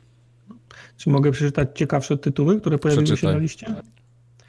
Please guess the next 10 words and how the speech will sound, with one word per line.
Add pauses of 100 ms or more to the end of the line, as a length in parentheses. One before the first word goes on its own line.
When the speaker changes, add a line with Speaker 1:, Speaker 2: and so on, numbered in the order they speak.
(440)
Speaker 1:
To
jest
fifa
zero
sześć, (300)
wiadomo. (920)
Yy,
gra
wstępna. (840)
Speaker 2:
Okej.